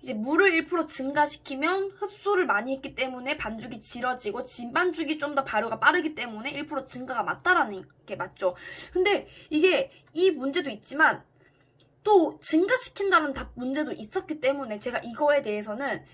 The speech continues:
정답을 내릴 수가 없어요. 그래서, 아, 이거 정말 제가 증가라고는 말씀드리지만 감소라고 나와서 해-, 헷-, 헷갈리시긴 하겠지만은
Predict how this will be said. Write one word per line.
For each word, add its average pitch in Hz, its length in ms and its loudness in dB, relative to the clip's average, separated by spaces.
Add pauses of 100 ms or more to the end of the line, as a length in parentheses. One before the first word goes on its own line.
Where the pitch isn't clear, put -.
(240)
정답을 269 460 0
내릴 214 240 0
수가 - 340 -10
없어요. 196 580 2
그래서, 220 320 -8 (680)
아, 320 280 4
이거 320 120 4
정말 269 680 2
제가 254 260 -2
증가라고는 311 680 4
말씀드리지만 220 680 0
감소라고 269 480 0
나와서 208 320 4
해-, 254 240 -8 (160)
헷-, 262 180 -12
헷갈리시긴 392 720 2
하겠지만은 240 920 -2